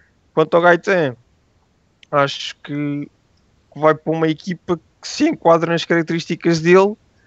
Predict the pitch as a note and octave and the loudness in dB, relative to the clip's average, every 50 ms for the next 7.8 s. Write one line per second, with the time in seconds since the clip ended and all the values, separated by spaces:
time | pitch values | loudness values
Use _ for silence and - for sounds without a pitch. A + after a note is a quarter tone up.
0 | _ _ _ _ _ _ - D#3 C3 C3 C3+ C3+ C3 - - - - - - - | _ _ _ _ _ _ -6 -2 2 2 2 2 2 -2 -4 -8 -10 -12 -14 -16
1 | - - _ _ _ _ _ _ - - D#3 D3+ D3 C#3+ D3+ D3+ D3+ - - D#3+ | -18 -20 _ _ _ _ _ _ -4 2 2 2 4 4 2 2 2 0 -4 -8
2 | D#3 _ _ _ _ _ _ - D3 C#3+ C#3+ C#3 - _ - D3+ C#3+ - _ - | -8 _ _ _ _ _ _ -8 -2 -2 -2 -2 -2 _ -4 -4 -4 -6 _ -18
3 | - - - - - - D#3+ C#3 - - - D#3+ E3 E3 D#3+ D#3+ E3 E3 D#3+ D3+ | -16 -16 -16 -12 -8 -8 -8 -8 -8 -6 -2 2 4 4 4 4 4 4 4 4
4 | C#3+ - C4+ - - E3 D#3 D#3 D3+ - - - D#3 D#3 D3+ D3+ - - E3 D#3+ | 2 0 -6 -8 -8 -8 -8 -8 -10 -12 -14 -12 -8 -8 -8 -8 -10 -10 -8 -8
5 | D3 C3+ B2+ - - - - _ _ _ _ _ _ _ C#3 C3+ - - D#3+ D3+ | -8 -10 -12 -16 -20 -20 -20 _ _ _ _ _ _ _ -16 -12 -2 0 0 2
6 | D#3 D#3 D3+ D3+ - - - D#3+ D3+ - - - - - D#3 D3+ C#3 C3 C#3 C3+ | 2 2 0 0 -2 -4 -4 -4 -4 -4 -8 -10 -6 -6 -6 -6 -4 -6 -8 -6
7 | - C#3+ C3 C#3 D3 C#3+ - - D#3 D3 D3 D3 D3+ D3 - | -6 -6 0 0 0 0 2 4 4 4 6 6 4 4 2